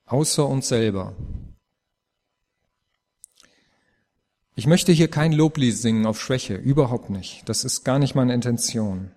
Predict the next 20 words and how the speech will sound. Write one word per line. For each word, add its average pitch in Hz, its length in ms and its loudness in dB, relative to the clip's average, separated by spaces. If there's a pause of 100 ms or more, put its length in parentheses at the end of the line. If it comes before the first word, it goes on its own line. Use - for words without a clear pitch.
(140)
Ich - 140 -14
möchte 139 260 0
einfach, 143 260 0
dass - 240 -4
wir 120 140 -2
anders 147 360 0
umgehen 156 600 -2
mit 123 180 -2
Stärke 113 400 -2
und 113 140 -6
Schwäche. 170 680 -4
Ein 113 160 -6
Stück - 320 -4
weit, 135 240 -2
wie 127 80 -2
gesagt, 127 440 0
haben 143 140 4
wir 135 80 6
schon 131 380 6 (260)
mitbekommen, 143 760 6